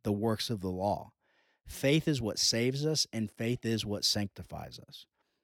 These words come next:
And that's it, faith alone. That's what the extraordinary means of revivalism produces. It produces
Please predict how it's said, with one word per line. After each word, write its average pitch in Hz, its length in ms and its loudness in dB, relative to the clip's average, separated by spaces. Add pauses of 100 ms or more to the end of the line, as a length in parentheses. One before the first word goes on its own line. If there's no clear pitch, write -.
(120)
And 113 160 4
that's 113 240 4
it, 131 240 0
faith 117 300 -6
alone. 98 380 -2 (120)
That's 143 560 0
what 120 460 0 (400)
the 127 340 0
extraordinary 117 1040 0
means 110 380 0
of 95 80 -6
revivalism 95 800 0
produces. 87 840 -6 (400)
It 123 160 0
produces 139 640 4